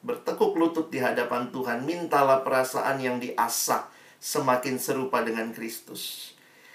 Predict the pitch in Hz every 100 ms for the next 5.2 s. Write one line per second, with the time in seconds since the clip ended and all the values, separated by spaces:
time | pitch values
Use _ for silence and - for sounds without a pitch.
0 | - - 135 196 175 180 185 247 247 170
1 | 170 - 180 160 160 151 139 135 135 147
2 | 147 156 147 147 - - - _ _ _
3 | _ _ _ _ _ _ _ - - 160
4 | 147 147 147 127 127 127 127 127 131 127
5 | 156 -